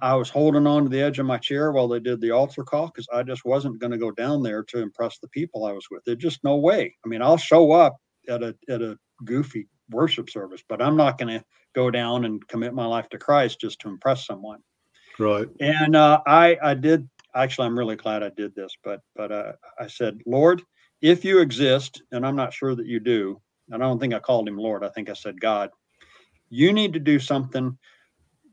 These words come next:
Speaker 1: that is unmistakable to me, that I know you exist, and, and that,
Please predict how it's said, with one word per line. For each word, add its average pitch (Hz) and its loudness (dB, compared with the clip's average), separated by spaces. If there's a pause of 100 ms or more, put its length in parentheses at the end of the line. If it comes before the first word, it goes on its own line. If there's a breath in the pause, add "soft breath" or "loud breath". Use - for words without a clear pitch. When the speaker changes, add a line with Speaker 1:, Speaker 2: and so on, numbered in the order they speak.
(180)
Speaker 1:
that 131 2 (920)
is 135 -4 (220)
unmistakable 143 4
to - -12
me, 104 -12 (220)
that 117 -14
I 143 2
know 180 6
you 165 6
exist, 123 -4 (360)
and, 113 -8
and 113 -8
that, 110 -8